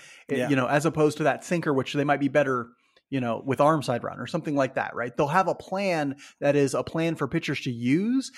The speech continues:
Speaker 1: and a, what for the, what those pitchers should be doing in those at bats that'll be far superior to what took place previously. And so that's why I'm excited, right? Like, they'll understanding better, like,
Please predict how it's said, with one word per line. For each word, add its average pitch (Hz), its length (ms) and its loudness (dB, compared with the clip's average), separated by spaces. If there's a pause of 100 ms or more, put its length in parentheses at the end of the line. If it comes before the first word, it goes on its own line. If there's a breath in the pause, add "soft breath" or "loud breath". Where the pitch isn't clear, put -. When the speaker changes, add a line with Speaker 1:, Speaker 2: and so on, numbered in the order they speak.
(140 loud breath)
Speaker 1:
and 151 140 0
a, 147 160 -2
what 156 280 4
for 175 100 -4
the, 151 240 -2
what 170 200 0
those 160 160 0
pitchers 160 280 -6
should - 160 -10
be 135 100 -4
doing 143 440 -2
in 170 380 -4 (300 soft breath)
those 139 220 2
at 120 120 2
bats 151 500 -4 (140)
that'll 151 160 0
be 147 120 -4
far 180 420 2
superior 143 500 -2
to 123 120 -6
what 123 120 -4
took 117 140 -10
place 120 220 -2
previously. 117 640 -10 (280 loud breath)
And 139 160 -4
so 139 440 4 (340 soft breath)
that's 175 240 2
why 151 140 2
I'm 139 80 -2
excited, 131 440 -4
right? 117 200 -4
Like, 131 260 -4 (240 soft breath)
they'll 160 320 0
understanding 170 800 0
better, 135 260 0
like, 123 340 -4